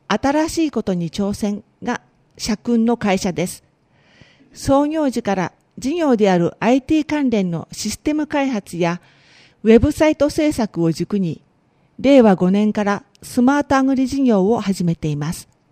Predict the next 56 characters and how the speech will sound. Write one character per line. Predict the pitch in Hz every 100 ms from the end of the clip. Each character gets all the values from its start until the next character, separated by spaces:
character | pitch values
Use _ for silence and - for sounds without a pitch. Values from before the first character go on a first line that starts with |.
| _ _ _ _ _ _ _ _ _ _ -
力 | - 277 277 254
を |
入 | 214
れ | 208 214
て | 214
い |
る | 208 202
事 | 233
業 | 226 185
を | 160 - _ -
教 | 175 -
え | 233
て | 240
く | 220
だ | 202
さ | 214 180
い。 | - _ _ _ _ _ _ _ _ _ _ _ _ _
ス | - 247
マ | 277
ー | 302
ト | 294
ア | 285
グ | 294
リ | 294
事 | 277 285
業 | 247 202
の | 175 - -
弊 | 262 349
社 | - 202
の | 170
取 | 175 175
り |
組 | - 180
み |
と | 170 170
し | -
て、 | 165 175 _ _ _ _ _ _ _
一、 | 202 - - 214 220 _ _ _ _ _ _
ド | 208 208
ロ | 277 311
ー |
ン | 311
資 | -
格 | 262 226 170
取 | -
得。 | 175 - 170 - _ _ _ _ _ _ _ _
二、 | 208 220 247 233 _ _ _ _ 165
ド | 196
ロ | 226 302
ー | 320
ン | 320
機 | 277
器 | - 208
の | 156
販 | 160 175
売。 | 180 170 -